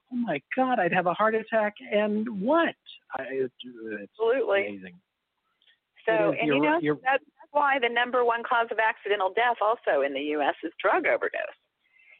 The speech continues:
Speaker 2: because people are taking so many multiple pharmaceuticals, and when they do the, the drug trials on these things, they don't, you, they don't have people that are taking multiple drugs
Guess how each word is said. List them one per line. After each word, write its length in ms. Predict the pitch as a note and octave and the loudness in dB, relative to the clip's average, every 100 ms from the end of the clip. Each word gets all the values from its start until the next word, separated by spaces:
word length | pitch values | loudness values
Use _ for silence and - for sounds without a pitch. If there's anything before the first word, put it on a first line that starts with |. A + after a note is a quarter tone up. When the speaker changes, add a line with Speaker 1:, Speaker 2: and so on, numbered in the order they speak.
| _ | _
Speaker 2:
because 360 | F#3+ - G3 E3+ - | -2 2 2 2 0
people 280 | G#3+ F#3+ F3+ | -4 0 2
are 120 | D3+ - - | 2 0 0
taking 400 | C4 C4+ - A3+ D#4+ - - | 2 2 0 -4 -6 -8 -2
so 460 | A3+ G#3 F#3+ F#3+ G3 - | 0 2 2 0 -2 -10
many 480 | F#3+ A#3 A3 F3+ F3+ | -2 0 0 -2 -4
multiple 680 | F3 G3 B3 - A#3 F3+ F3 | -2 0 0 0 -2 0 0
pharmaceuticals, 760 | G3 F3+ E3+ - B3 B3+ G3 G#3+ | 0 0 -2 -2 -2 0 0 0
and 160 | F3 D#3 - - - - | 0 -2 -6 -14 -14 -4
when 140 | B3 | 0
they 100 | C4+ | 0
do 240 | B3 B3+ F#4+ | 0 0 2
the, 180 | D4 G3+ - F#3 - | 2 0 -4 -18 -2
the 100 | F#3 E3+ | -2 0
drug 200 | G#3+ D#4+ - | 0 0 2
trials 300 | C4+ A#3 A3 | 2 2 2
on 140 | F3+ E3 | 2 2
these 160 | D3 - | 0 0
things, 220 | D#3 F3 A#3 | -2 -2 0
they 100 | F4 | 0
don't, 220 | A#4 A4+ _ _ _ - | 2 -2 _ _ _ -6
you, 100 | A#3+ | -2
they 120 | C#4+ | 2
don't 200 | F#4 E4 | 0 0
have 140 | - - - | -2 -2 -4
people 260 | G#3+ F#3+ | -2 0
that 140 | F3+ D#3+ | 2 2
are 100 | D3+ | 0
taking 400 | E3+ D#3 C#3 D3 | -2 -2 -4 -6
multiple 600 | D3 D#3 F3 - - C#3+ D3 | 0 0 0 -2 0 0 2
drugs 320 | D3 C#3 C#3+ | 2 2 0